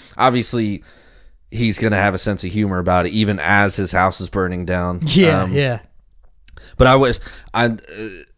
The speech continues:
Speaker 1: in my lack of preparation for this episode, <laughs>
Speaker 2: I should try and write some jokes about my house burning down. <laughs>
Speaker 1: Nice.
Speaker 2: Yeah, I should totally try and do that.
Speaker 1: <laughs> Um,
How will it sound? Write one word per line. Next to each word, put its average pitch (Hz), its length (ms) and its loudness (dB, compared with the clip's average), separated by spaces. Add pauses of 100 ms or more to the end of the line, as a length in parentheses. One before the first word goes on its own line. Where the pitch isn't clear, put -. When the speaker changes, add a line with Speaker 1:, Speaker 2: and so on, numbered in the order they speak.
(280)
Speaker 1:
in 117 240 0
my 107 160 2
lack 113 340 4
of 107 100 -2
preparation 107 640 2
for 107 140 -2
this 98 320 -2
episode, 110 600 0
<laughs> - 80 2
Speaker 2:
I 807 60 4
should 762 140 2
try 180 220 2
and 143 80 -2
write 147 140 0
some 135 120 -8
jokes 147 240 0
about 139 160 -2
my 113 140 -4
house 135 320 -4
burning 104 320 -8
down. 101 200 0
<laughs> 605 40 -8 (960)
Speaker 1:
Nice. 113 320 -4 (140)
Speaker 2:
Yeah, 147 340 2 (460)
I 143 40 -6
should 147 160 -6
totally 131 320 -2
try 131 180 -4
and 123 80 -4
do 139 180 -2
that. 131 560 -6 (340)
Speaker 1:
<laughs> - 320 -20
Um, 101 500 2